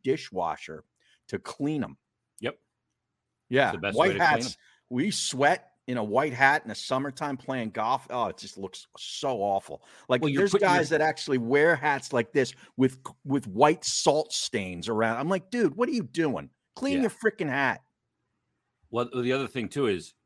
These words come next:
Speaker 2: th-, they get dirty 'cause when you're golfing, you're picking up a ball off the ground. <laughs>
Speaker 1: Well, yeah,
Speaker 2: You're
Speaker 1: that, the
Speaker 2: dropping
Speaker 1: brim
Speaker 2: your
Speaker 1: will get
Speaker 2: clubs
Speaker 1: dirty
Speaker 2: and
Speaker 1: from that. Yeah,
Speaker 2: Yes.
Speaker 1: no doubt. You're cleaning off your ball or whatever,
Speaker 2: Yes.
Speaker 1: and then you touch the hat. But I'm just saying from the sweat around the, the cr-, the crown here,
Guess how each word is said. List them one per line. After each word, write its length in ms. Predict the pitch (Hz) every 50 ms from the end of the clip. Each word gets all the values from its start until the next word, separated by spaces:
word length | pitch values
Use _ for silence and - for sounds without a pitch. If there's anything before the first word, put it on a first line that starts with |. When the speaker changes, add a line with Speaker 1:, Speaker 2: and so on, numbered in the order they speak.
| _ _ _ _ _
Speaker 2:
th-, 200 | 117 110 110 - -
they 140 | 107 127
get 200 | 117 147 160 165
dirty 300 | - 160 190 196 175 113
'cause 240 | - - 131 110 95
when 120 | 107 123 120
you're 120 | 117 101
golfing, 460 | 82 135 143 147 160 - - 127 110
you're 100 | 101 101
picking 460 | - - - - - - 147 151 139
up 120 | 131 - -
a 60 | 117
ball 600 | 92 82 80 107 135 151 151 143 131 123 123 - -
off 300 | 120 117 120 - - _
the 80 | - 110
ground. 800 | 98 - 113 107 113 117 120 123 123 120 120 113 104 101 - _ _ _ _
<laughs> 300 | - - _ - 226 - - _ -
Speaker 1:
Well, 140 | 196 185 180
yeah, 180 | 170 170 170 151
Speaker 2:
You're 80 | 120 113
Speaker 1:
that, 80 | 131
the 40 | 127
Speaker 2:
dropping 380 | 139 151 147 135 135 165 151 147
Speaker 1:
brim 160 | 170 185 180
Speaker 2:
your 40 | 165
Speaker 1:
will 60 | 131
get 160 | - 143 139
Speaker 2:
clubs 140 | 139 139 131
Speaker 1:
dirty 240 | 123 110 110 101 101
Speaker 2:
and 60 | 95
Speaker 1:
from 200 | - - 104 104
that. 240 | 104 95 87 78 85
Yeah, 120 | - -
Speaker 2:
Yes. 480 | 110 101 123 120 107 - - - - -
Speaker 1:
no 140 | 117 120 120
doubt. 300 | 107 123 113 110 98 90
You're 100 | 95 95
cleaning 360 | - - - 131 127 120 117
off 220 | 113 107 107 - -
your 80 | 92
ball 360 | 80 - 95 101 104 104 104 104
or 120 | 101 98
whatever, 320 | - 101 101 104 101 101 104
Speaker 2:
Yes. 40 | 98
Speaker 1:
and 80 | 98 98
then 120 | 98 98
you 60 | 95
touch 320 | - - - 104 - - -
the 80 | 92
hat. 260 | - - 92 90 - - - - - - _
But 100 | - 147
I'm 120 | 151 180 185
just 200 | 180 156 - -
saying 200 | 165 151 143 127
from 200 | - 139 120 110
the 60 | 104
sweat 600 | - - - - 131 127 135 131 113 98 - _
around 400 | 101 104 107 113 117 117 120 110
the, 140 | 95 104 101 - - _
the 100 | 101 -
cr-, 160 | - - - _ -
the 100 | 87 -
crown 480 | - - - 113 110 113 117 127 139 135
here, 300 | 131 139 147 151 147